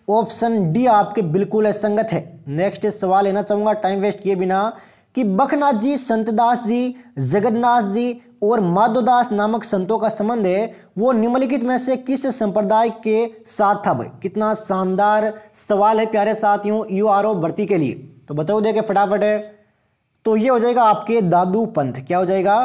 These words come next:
दादू पंथ। सूची एक को सूची दो के साथ में सुमेलित करना है। एक साइड प्यारे साथियों आप सभी को तीर्थकार दिए गए हैं, दूसरी साइड उनके संज्ञान दिए गए हैं।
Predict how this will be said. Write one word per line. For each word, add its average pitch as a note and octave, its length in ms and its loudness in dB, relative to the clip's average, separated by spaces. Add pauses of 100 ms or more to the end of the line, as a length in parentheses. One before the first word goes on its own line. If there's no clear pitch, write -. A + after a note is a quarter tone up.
(300)
दादू F#3+ 460 2 (100)
पंथ। C#3 300 -2 (680)
सूची B3 480 -2 (140)
एक B3+ 280 0
को C#4 120 0
सूची A#3+ 420 -2
दो G#3 260 2
के B3+ 180 -2
साथ A#3 360 0
में A#3+ 140 -2
सुमेलित A3 420 -2
करना D#3 240 -2
है। D3 260 -8
एक A3 320 0
साइड A3 520 0
प्यारे G#3 260 2
साथियों G#3+ 580 0 (340)
आप A#3+ 360 2
सभी A#3 280 -2
को B3 120 -4
तीर्थकार A#3+ 500 0
दिए E3+ 180 2
गए D#3 120 0
हैं, D#3 240 -6
दूसरी G#3+ 340 0
साइड G#3 320 0
उनके G#3+ 500 -2 (240)
संज्ञान G#3 580 2
दिए G#3 180 2
गए G3+ 140 2
हैं। A3 220 -2